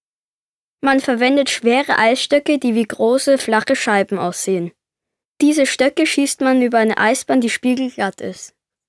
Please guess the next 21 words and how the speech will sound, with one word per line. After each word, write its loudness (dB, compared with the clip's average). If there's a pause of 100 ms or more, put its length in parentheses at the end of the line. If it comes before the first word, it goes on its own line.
(320)
Das 0
Ziel 2
beim 0
Eisstockschießen 0
ist, -4
die 2
Stöcke 0
so -2
nah 0
wie 2
möglich 2 (280)
an 4
ein 4
kleines 0
Ziel 0
zu -2
bringen, 0
das -2
Haus 2
genannt -4
wird. -4